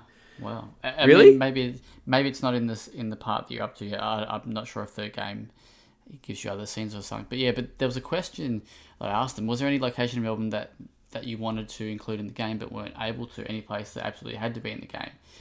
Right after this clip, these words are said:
Speaker 1: Uh, I really wanted to put the Melbourne Central clock, uh, yeah, wanted to put the Melbourne Central clock and shot tower, and the shot tower.
Speaker 2: Oh.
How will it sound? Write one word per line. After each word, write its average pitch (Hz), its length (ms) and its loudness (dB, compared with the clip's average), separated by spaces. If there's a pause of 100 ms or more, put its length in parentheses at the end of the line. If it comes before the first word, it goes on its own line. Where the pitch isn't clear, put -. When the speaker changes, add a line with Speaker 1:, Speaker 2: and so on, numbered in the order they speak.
(340)
Speaker 1:
Uh, - 40 -4 (220)
I 117 60 2
really 139 200 2
wanted 143 140 2
to 120 100 -2
put 151 100 -10
the 127 80 -6
Melbourne 113 440 -2
Central 113 300 -10
clock, - 300 -10 (540)
uh, 113 240 -6 (340)
yeah, 123 280 -4 (280)
wanted 131 180 -4
to 147 60 -8
put 139 240 -12
the 117 60 -6
Melbourne 113 340 -4
Central 110 600 -12
clock 113 320 -10 (100)
and 107 180 -10
shot - 320 -10
tower, - 300 -14 (180)
and 113 140 -8
the 110 40 -10
shot - 260 -8
tower. - 180 -12 (600)
Speaker 2:
Oh. 131 300 2